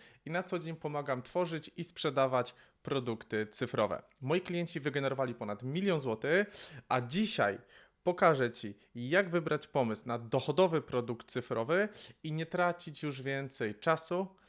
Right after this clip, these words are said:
i przestać zwleka z jego tworzeniem. Zapraszam Cię do komputera, gdzie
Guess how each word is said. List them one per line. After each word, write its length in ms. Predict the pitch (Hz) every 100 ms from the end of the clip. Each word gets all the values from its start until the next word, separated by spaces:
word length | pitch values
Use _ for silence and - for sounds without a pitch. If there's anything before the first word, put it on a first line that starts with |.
| _ _ -
i 80 | 175
przestać 480 | - 147 - 120 113
zwleka 540 | 107 107 - 104 104 _ _ 117
z 120 | 113
jego 200 | 110 110
tworzeniem. 520 | - 107 113 92 - _ - - -
Zapraszam 540 | 127 135 180 175 165 156
Cię 220 | 143 120 - _
do 200 | 120 156
komputera, 800 | 175 208 208 208 208 226 269 - _ _ _ _ - 156
gdzie 380 | 143 180 190